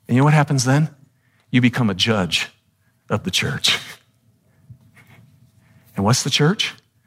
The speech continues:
You are judging Jesus' bride. Don't you dare judge that woman in my presence.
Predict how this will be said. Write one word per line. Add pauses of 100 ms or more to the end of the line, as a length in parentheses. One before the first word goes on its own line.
(960)
You
are
judging (640)
Jesus' (320)
bride. (1500)
Don't
you
dare (1400)
judge
that
woman (1600)
in
my
presence.